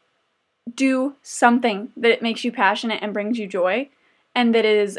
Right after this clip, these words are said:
a creative expression, okay? Because it's therapeutic for one, and for two, if you don't try, you won't know.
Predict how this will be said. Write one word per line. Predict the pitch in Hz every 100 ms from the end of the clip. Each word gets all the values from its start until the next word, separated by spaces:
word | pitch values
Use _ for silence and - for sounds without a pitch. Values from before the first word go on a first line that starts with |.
| -
a | 220 208
creative | 202 240 214 208
expression, | 202 - 196 220 214 113 226 _ _ -
okay? | 214 226 196 226 - -
Because | 240 226
it's | 220
therapeutic | - 269 285 254 254 247
for | 226
one, | 202 202 240 285 - -
and | 233 226 240
for | 220
two, | - 226 240 277 - _ -
if | 226
you | 196 220 285
don't | 247 240 247
try, | - 208 214 247 294
you | 196 202 240
won't | 208 214
know. | 196 180 240